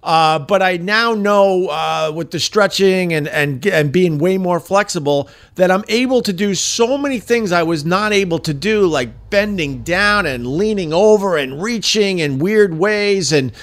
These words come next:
I'm, I'm even starting to think about, uh, swinging a, a golf club again, which I haven't done in many, many years. And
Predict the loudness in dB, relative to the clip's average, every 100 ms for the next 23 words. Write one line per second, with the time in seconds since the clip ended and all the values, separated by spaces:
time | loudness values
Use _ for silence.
0 | -20 -8 -4 -2 -2 -2 -2 -2 -4 0
1 | 0 0 0 -4 -2 0 0 0 -2 -2
2 | -2 -2 -2 -2 -4 -6 -6 -6 -6 -2
3 | -2 -2 -4 -2 -2 0 0 0 -2 -2
4 | -2 -2 -2 0 0 0 0 0 0 -2
5 | 0 2 2 2 2 0 -2